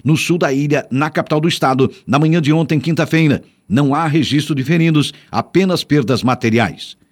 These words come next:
O fogo teve início no depósito do estabelecimento. O Corpo de Bombeiros foi acionado às dez e quarenta da manhã e utilizou oito viaturas até o começo da tarde, sendo cinco caminhões. Por volta de treze horas, os bombeiros conseguiram controlar as chamas.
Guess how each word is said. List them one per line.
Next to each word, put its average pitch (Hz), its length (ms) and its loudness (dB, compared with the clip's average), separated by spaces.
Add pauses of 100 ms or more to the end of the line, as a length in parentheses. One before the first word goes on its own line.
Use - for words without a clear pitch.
(200)
O 160 80 0
fogo 202 320 0
teve 170 220 2
início 170 340 0
no 156 100 -2
depósito 151 480 -2
do 147 160 -2
estabelecimento. 143 880 -2 (120)
O - 80 -18
Corpo 113 280 -2
de 117 80 0
Bombeiros 131 460 0 (160)
foi 139 120 0
acionado 139 400 -2
às - 120 -2
dez 151 260 -2
e 135 60 -2
quarenta 127 340 -2
da 139 80 0
manhã 139 300 2 (200)
e 165 80 -2
utilizou 156 540 -2
oito 175 320 2
viaturas 143 540 0 (160)
até 151 240 -2
o 185 60 2
começo 139 340 0
da 143 100 0
tarde, 120 380 -2 (180)
sendo 127 300 -2
cinco - 340 -2
caminhões. 95 540 -2 (140)
Por 160 120 2
volta 156 320 -2
de 139 120 0
treze 156 300 0
horas, 147 340 0 (120)
os 127 100 -4
bombeiros 160 400 0
conseguiram 160 480 -2
controlar 160 720 -2
as 120 100 -2
chamas. - 480 0